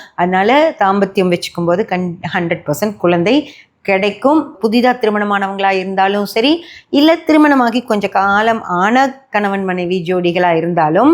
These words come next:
அவங்களுக்கு இந்த நேரத்துல ரெண்டு பேர்த்துக்கும் அவங்க ஒருத்தர் மேல ஒருத்தர் ந-, அ, நிறைய ஈர்ப்பு இருக்கும்.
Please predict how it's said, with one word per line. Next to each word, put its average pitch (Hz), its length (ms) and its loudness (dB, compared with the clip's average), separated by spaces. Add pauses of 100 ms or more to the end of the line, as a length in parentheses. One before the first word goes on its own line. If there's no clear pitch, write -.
(340)
அவங்களுக்கு 302 480 2
இந்த 320 420 4
நேரத்துல 214 580 -2
ரெண்டு 208 260 -4
பேர்த்துக்கும் 233 500 0
அவங்க 202 240 2
ஒருத்தர் 196 340 -2
மேல 202 280 0
ஒருத்தர் 190 480 -2 (640)
ந-, 208 180 0
அ, 175 420 0
நிறைய 247 440 2
ஈர்ப்பு 240 480 0
இருக்கும். 185 420 -2